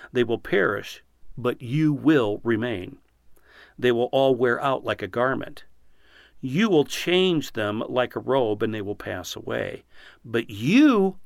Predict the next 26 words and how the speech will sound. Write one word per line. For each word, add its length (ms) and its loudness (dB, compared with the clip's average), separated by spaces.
are 440 4
the 180 2
same. 800 -2
Your 380 4
years 760 0
have 500 -4
no 320 -6
end." 420 -8
Now, 220 -4
we 240 0
were 80 2
just 200 -4
talking 380 0
about 300 -6
how 160 0
the 100 -2
Messiah 640 0
is 340 -4
eternal. 580 -6
This 380 0
is 200 0
also 640 -2
talking 520 -2
specifically 800 -8
about 420 -2
that. 200 -6